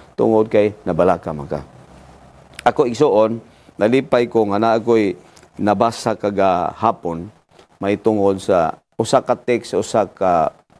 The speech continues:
babae, nga akong na-mention di ay sa Cebu City na akong presentation, ang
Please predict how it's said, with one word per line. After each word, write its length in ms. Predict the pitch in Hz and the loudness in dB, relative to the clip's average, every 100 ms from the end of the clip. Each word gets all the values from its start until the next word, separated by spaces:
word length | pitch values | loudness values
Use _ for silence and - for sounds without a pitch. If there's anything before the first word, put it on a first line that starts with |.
| _ - | _ -2
babae, 520 | 95 98 87 73 73 - _ _ _ _ - | 2 2 2 -2 -8 -16 _ _ _ _ -12
nga 440 | 90 82 80 78 - _ _ _ _ _ _ _ _ _ _ - | -8 -6 -4 -6 -10 _ _ _ _ _ _ _ _ _ _ -2
akong 320 | 135 151 151 | 0 0 -2
na-mention 640 | 123 135 135 - 127 120 | 0 0 -2 0 0 2
di 80 | 113 | 2
ay 320 | 80 85 85 | 2 2 0
sa 480 | 101 - - 92 87 | -4 -12 -4 0 0
Cebu 240 | - 107 117 | 0 0 0
City 440 | - 120 120 117 | 2 0 2 0
na 120 | 107 | 0
akong 160 | 101 107 | 0 0
presentation, 960 | 104 104 95 - 110 - 80 78 73 - - - - _ | 0 -2 -4 0 -2 0 -2 -2 -4 -10 -18 -20 -20 _
ang 180 | 95 95 | 2 2